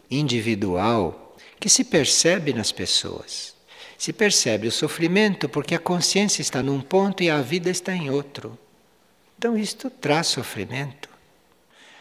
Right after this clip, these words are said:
A vida não acompanhar a consciência. Claro que a vida nem sempre pode acompanhar a consciência de um dia para o outro. Mas a vida deixar de mudar, a vida não mudar nada, isto quer dizer que nós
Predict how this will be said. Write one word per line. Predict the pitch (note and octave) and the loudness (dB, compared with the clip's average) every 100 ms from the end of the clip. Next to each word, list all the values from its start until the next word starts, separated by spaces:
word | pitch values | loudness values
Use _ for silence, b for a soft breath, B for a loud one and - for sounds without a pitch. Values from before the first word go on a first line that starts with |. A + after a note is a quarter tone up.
| b b b b _ | b b b b _
A | C#3+ | -2
vida | C#3 C3 A3 E3+ E3 | -2 2 2 4 2
não | D#3 | 2
acompanhar | D3+ D3+ C#3+ C3+ A#2+ A#2+ D#3 F3 | 0 0 0 0 0 2 2 0
a | |
consciência. | D3+ B2+ A#2 - D3 C#3+ - - G2+ - B B B B - | 0 -4 -2 -2 -2 -2 -2 -4 -10 -18 B B B B -4
Claro | B3 B3+ | -2 -2
que | - E3 | 0 2
a | |
vida | C#3 F3 F#3+ E3+ | 2 0 0 0
nem | D3 | 2
sempre | B2+ G3 G#3+ G3+ | 2 2 2 -2
pode | - D3+ C#3 | 2 2 2
acompanhar | B2+ C3 B2 A#2 A#2+ A2+ | 0 -2 2 2 2 0
a | |
consciência | - G#2+ - D3+ D#3 D#3 | -2 -4 -2 0 0 -2
de | C3+ | -2
um | C#3+ C3 | -2 -2
dia | A#2 E3 | 0 -2
para | F#3 F3 | -2 -2
o | D3+ | 0
outro. | A#2 A#2 - G#2 G2 G#2+ - - _ _ _ _ b b - | 0 -2 -6 -8 -10 -14 -20 -20 _ _ _ _ b b -2
Mas | C#3 D3 | 2 2
a | D#3 | 2
vida | E3 F#3+ | 2 2
deixar | D#3 D3+ C3+ F#3+ G#3 | 2 4 4 4 2
de | E3 | 2
mudar, | D#3+ C#3+ A2+ C#3 F3 C#3 - | 2 4 4 4 4 2 0
a | D3+ | 2
vida | D#3+ G3+ G3 | 2 4 4
não | F3+ | 6
mudar | D#3+ C#3+ D#3+ D3 | 4 4 2 4
nada, | D3 F#3 G3+ B2+ G#2 F#2 - - - _ _ | 4 4 4 2 0 0 -8 -20 -20 _ _
isto | F#3 G3 - | -4 -2 0
quer | C#3+ | 0
dizer | B2+ B2 F#3 | 0 2 2
que | F3+ D#3 | 2 0
nós | C#3+ F3 F3+ | 2 0 -2